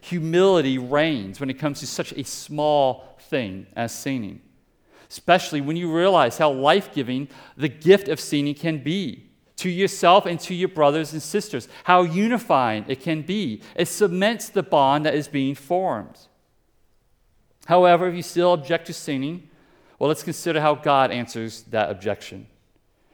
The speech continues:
We'll look at Ephesians five nineteen, Colossians three sixteen, James five thirteen. All of which command us to sing. And of course, I could have gone to Psalms, but to be honest, I, I was overwhelmed by the numerous commands in Psalms that talk about singing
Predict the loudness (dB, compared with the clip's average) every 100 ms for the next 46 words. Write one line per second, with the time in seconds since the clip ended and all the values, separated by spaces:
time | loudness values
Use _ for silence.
0 | _ 0 2 4 2 2 -4 -8 -2 4
1 | 4 4 -2 -4 -6 -6 -2 0 -2 -4
2 | -10 -10 -10 -12 -10 -6 -6 -6 -6 -4
3 | -4 -4 -4 0 2 0 -6 -6 -10 -10
4 | -12 _ -20 -16 4 8 8 6 0 -4
5 | -6 -2 0 0 -4 -6 -10 -6 -6 -6
6 | -12 -18 _ _ _ _ -6 -4 2 2
7 | 2 -4 0 0 0 2 0 0 -8 0
8 | 4 4 4 -2 -12 -20 _ _ _ -6
9 | 0 4 6 4 0 -8 -12 2 4 4
10 | 2 0 4 6 6 4 -4 -14 -2 2
11 | 2 0 -8 -10 -6 -2 0 -2 -4 -8
12 | -6 -6 -6 -10 -4 0 0 0 -8 0
13 | 0 2 -2 -2 -4 -10 -10 -10 -14